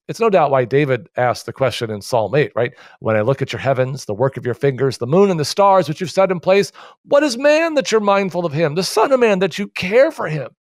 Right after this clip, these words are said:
So I want to bring this a little bit closer to home because I think there are some things we can appreciate here. The idea here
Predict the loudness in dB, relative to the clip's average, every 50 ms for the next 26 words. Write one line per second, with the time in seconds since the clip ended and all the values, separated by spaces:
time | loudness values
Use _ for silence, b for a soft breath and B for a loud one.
0 | _ _ _ _ -6 -4 -2 -2 -2 -4 _ _ _ _ _ -2 -2 0 0 0
1 | 0 -2 -2 -4 -4 -4 -4 -4 -2 -2 -2 -2 0 -2 -2 -4 -2 -4 -4 -6
2 | -6 -6 -4 -4 -4 -4 -6 B B B B B B B -6 -6 -4 -2 -2 -2
3 | -2 -2 -4 -4 -4 -4 -4 -4 -6 -8 -8 -8 -8 -6 -6 -6 -4 -4 -6 -6
4 | -8 -10 -14 -16 -16 _ _ _ b b b b b b b b b -4 -2 0
5 | 2 2 2 0 0 0 0 0 0 0 -2 -4 -6 -6 -6 -8 -10